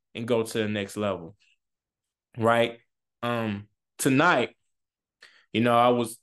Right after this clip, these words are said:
I was thinking of some topics and thinking of, "Damn, I wanna, how, what, what do I wanna discuss?" Right? Because I'm solo tonight. Do you hear me? I'm solo tonight.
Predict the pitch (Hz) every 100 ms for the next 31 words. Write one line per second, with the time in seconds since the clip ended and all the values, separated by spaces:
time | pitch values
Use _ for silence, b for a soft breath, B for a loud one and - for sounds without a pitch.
0 | - 131 139 - 202 214 196 165 151 143
1 | - 120 107 120 120 120 113 110 104 123
2 | 120 110 90 _ 117 117 107 117 123 113
3 | 107 _ _ _ _ _ _ - - 139
4 | 131 131 139 131 127 123 117 110 98 98
5 | - 117 101 98 107 107 101 104 110 117
6 | 113 - - 185 208 202 175 165 151 156
7 | 139 156 - 143 - 254 339 339 285 247
8 | 240 240 202 202 - 185 190 160 151 -
9 | 127 117 95